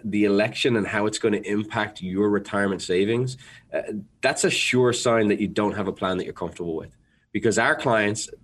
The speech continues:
you know, people have their political opinions and, you know, people don't wanna pay more taxes than they have to, but they know no matter what happens going forward, um, that they're gonna be able to sustain their lifestyle. 'Cause the reality is, I mean,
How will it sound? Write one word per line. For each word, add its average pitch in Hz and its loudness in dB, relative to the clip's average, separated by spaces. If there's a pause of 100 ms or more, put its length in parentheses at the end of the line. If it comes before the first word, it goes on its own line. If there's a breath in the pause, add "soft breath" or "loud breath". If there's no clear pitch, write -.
(300)
you 147 2
know, 117 4
people 170 0
have 120 0
their 117 2
political 107 2
opinions 135 0
and, 98 -4
you 147 -2
know, 101 -2
people - -8
don't 104 0
wanna 95 -2
pay 107 -2
more 98 0
taxes 101 -6
than 95 -2
they 90 -2
have 101 -4
to, 151 -2 (280 loud breath)
but 123 -2
they 160 4
know 131 4
no 107 2
matter 113 2
what 131 2
happens 151 -4 (100)
going 113 2
forward, 147 0 (500 loud breath)
um, 101 2
that 95 -4
they're 127 4
gonna 120 2
be 110 4
able 101 2
to 101 -4
sustain 101 -2
their 92 0
lifestyle. 92 -2
'Cause 139 -2
the 160 2
reality 156 2
is, 101 0
I - -10
mean, 110 -2